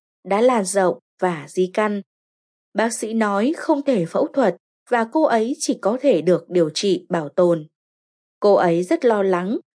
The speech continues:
và gia đình cô cũng vậy. Tôi gọi điện thoại hỏi thăm và bảo cô ấy đừng sợ, miễn là thành tâm niệm, Pháp Luân Đại Pháp Hảo, chân thiện nhẫn hảo,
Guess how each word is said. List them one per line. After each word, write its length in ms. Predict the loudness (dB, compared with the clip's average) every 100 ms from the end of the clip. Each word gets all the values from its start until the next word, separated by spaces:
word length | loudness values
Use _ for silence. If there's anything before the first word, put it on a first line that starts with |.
| _
và 120 | 0
gia 200 | 2 0
đình 280 | 2 0 0
cô 300 | 0 0 0
cũng 160 | 0 0
vậy. 320 | 2 2 0 -6 _ _ _ _ _ _ _
Tôi 260 | 2 4
gọi 160 | 4 2
điện 200 | 2 0
thoại 300 | 0 -4 -4
hỏi 280 | -6 -6 -6
thăm 300 | -4 -4 -4 -8 _ _
và 120 | 0
bảo 260 | 2 2 0
cô 160 | 2 2
ấy 300 | 2 0 2
đừng 220 | 0 0
sợ, 420 | 0 2 2 0 _ _ _ _
miễn 300 | 0 2 2
là 260 | 2 0 0
thành 300 | -2 -2 0
tâm 220 | 0 2
niệm, 220 | 4 4 0 _ _ _ _
Pháp 280 | -2 -2 2
Luân 380 | 2 2 0 -2
Đại 240 | 0 0
Pháp 260 | 0 0 -2
Hảo, 440 | -2 -2 0 -2 -6 _ _ _
chân 400 | -2 -2 -2 -8
thiện 320 | 0 0 2 0
nhẫn 160 | -2
hảo, 420 | -2 -2 0 -2